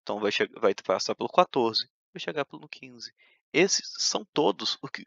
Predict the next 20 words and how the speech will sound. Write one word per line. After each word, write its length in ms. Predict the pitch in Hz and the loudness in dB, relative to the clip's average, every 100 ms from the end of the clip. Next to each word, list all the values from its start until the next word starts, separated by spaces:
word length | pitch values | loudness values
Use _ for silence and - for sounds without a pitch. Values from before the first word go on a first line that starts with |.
| - | -6
os 200 | 127 - | -6 -4
que 80 | 147 | -2
satisfazem 800 | - - - 113 127 147 135 117 | 0 2 4 8 8 6 -2 0
essa 240 | 147 - | 0 0
condição. 440 | - - - - _ _ _ _ _ _ _ _ | -2 -6 -4 -4 _ _ _ _ _ _ _ _
Então, 180 | - 113 - | -2 -2 -2
esse 460 | - 135 165 - 170 _ _ _ _ _ | 0 2 2 -2 -4 _ _ _ _ _
é 60 | 147 | 4
o 80 | 139 | 4
conjunto 640 | 165 135 120 131 - 160 _ - | 0 -4 -6 -10 -14 -18 _ -10
solução, 680 | - 143 147 - 135 127 _ _ _ _ _ _ _ _ _ _ _ | -2 0 2 2 2 0 _ _ _ _ _ _ _ _ _ _ _
né? 220 | - 107 - _ _ - | -2 -2 -4 _ _ 0
Esses 320 | 135 147 - | 4 4 4
são 180 | - 120 - | 2 2 2
todos 380 | 143 185 175 143 | 4 6 4 0
os 160 | 131 | 0
elementos 680 | 120 131 104 107 131 - - - _ | 2 2 2 0 -2 -2 -4 -6 _
do 160 | - 127 | -4 -2
conjunto 560 | 117 107 92 120 - - | -2 -2 -6 -12 -6 0
A, 160 | 110 | 0